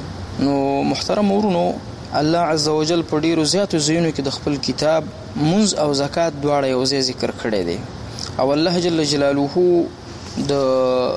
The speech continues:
هغه خلکو چې د دنیا ټول کارونه کوي، تجارت، خرڅلاو،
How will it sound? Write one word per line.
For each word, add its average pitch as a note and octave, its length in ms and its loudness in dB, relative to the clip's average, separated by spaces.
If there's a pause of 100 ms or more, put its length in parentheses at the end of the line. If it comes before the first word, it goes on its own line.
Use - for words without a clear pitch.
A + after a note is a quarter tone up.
(200)
هغه G3 220 2 (100)
خلکو E3+ 340 0 (640)
چې - 140 2
د C#3 160 -4
دنیا E3+ 200 4 (140)
ټول G#3 260 4 (120)
کارونه D#3 380 0 (100)
کوي، D#3+ 260 2
تجارت، C#3+ 640 0 (600)
خرڅلاو، D3 600 2